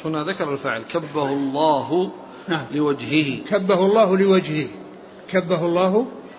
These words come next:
Speaker 2: بوجهه. كبه لأن ال-، ال-، المفعول مقدم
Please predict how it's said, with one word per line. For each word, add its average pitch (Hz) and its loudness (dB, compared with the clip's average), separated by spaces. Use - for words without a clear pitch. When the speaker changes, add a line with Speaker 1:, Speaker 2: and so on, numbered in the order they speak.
Speaker 2:
بوجهه. 170 4
كبه 196 2
لأن 190 0
ال-، 185 -2
ال-، 180 2
المفعول 180 2
مقدم 165 -2